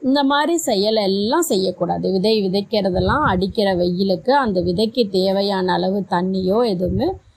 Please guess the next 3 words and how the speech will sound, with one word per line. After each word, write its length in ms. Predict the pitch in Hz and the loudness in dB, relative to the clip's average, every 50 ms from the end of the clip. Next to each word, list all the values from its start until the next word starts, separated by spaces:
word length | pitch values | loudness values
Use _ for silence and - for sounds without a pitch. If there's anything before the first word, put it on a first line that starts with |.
| - - - - - | -20 -20 -18 -4 0
பத்தாது 760 | 214 202 - - - 202 190 190 190 180 196 190 180 175 - - | 0 0 2 4 4 4 4 2 2 0 0 0 0 -2 -2 -4
அப்படிங்கிறதுனால 1000 | 180 165 - 190 180 180 185 180 175 170 160 170 165 175 175 165 170 175 170 | -6 -4 0 0 0 0 0 0 -2 -2 -2 -2 -2 -2 0 0 0 0 0
தான். 180 | 170 180 - | -2 -4 -6